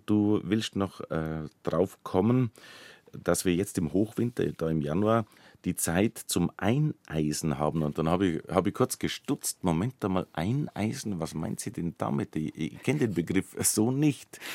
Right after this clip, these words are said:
Aber, äh, wie ich dann nachgestöbert hab, war's schon klar. Erklär uns das.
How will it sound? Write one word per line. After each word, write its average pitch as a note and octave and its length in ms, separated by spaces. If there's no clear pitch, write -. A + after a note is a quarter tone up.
Aber, G#2 240
äh, F2 360
wie G2+ 140
ich G#2+ 60
dann G#2 260
nachgestöbert A#2 800
hab, B2 220
war's F#2+ 280
schon A2 120
klar. A2+ 280
Erklär A#2+ 340
uns F2 140
das. - 260